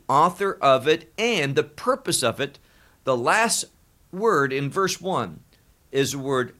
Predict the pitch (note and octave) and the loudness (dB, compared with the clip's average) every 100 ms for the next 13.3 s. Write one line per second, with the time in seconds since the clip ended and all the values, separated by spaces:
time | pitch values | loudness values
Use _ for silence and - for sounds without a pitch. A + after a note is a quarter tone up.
0 | _ C3 E3+ G3+ C3 A#2+ - D3 E3 G3 | _ -6 -2 0 0 -2 -4 -6 -6 -2
1 | F3 C#3+ C#3+ D3 - F3 C3 G2 F#2 - | -2 -2 -6 -8 -8 -8 -8 -10 -10 -12
2 | - _ _ _ _ _ _ - F3+ D#3+ | -14 _ _ _ _ _ _ -8 -6 -6
3 | - C#3 F#2 - - - _ _ _ - | -4 -4 -4 -8 -8 -16 _ _ _ -6
4 | - F#3 E3 E3 - F#3 G#3 A3 G3+ G3 | -2 2 2 0 -10 -8 -6 -4 -4 -8
5 | - - F#3 F#3 D3+ - C#3 - - - | -8 -6 -6 -2 -4 -2 -4 -4 -10 -6
6 | A#3+ A#3 - C3 A#2 A2 - _ _ _ | -6 -4 -4 -4 -6 -10 -16 _ _ _
7 | - C3 F3+ F3 D3 F#3 E3 G#3 B3+ D3 | -2 4 4 2 0 0 0 -2 -2 -4
8 | - - _ - - F3+ E3 F3+ G#3+ A#3 | -8 -14 _ -20 0 2 2 2 4 4
9 | G3+ G#3 F#3+ F3 G3+ A3 A3 F3 E3 F3 | 2 -2 -2 -4 -2 -2 0 0 0 0
10 | E3+ - A3 - F#3+ F3 - G#3+ F3+ C#3+ | 2 0 -2 -6 -4 -2 0 0 0 -4
11 | - - F3+ F3+ G3 F#3 F#3 - A3 G#3+ | -12 -4 -2 -2 -2 -2 -4 -6 -6 -2
12 | F#3+ E3+ D3 _ - B3+ C4 - D#3 A#2 | -2 -2 -6 _ -4 -4 -2 -4 -4 -4
13 | F#2+ F2+ | -6 -8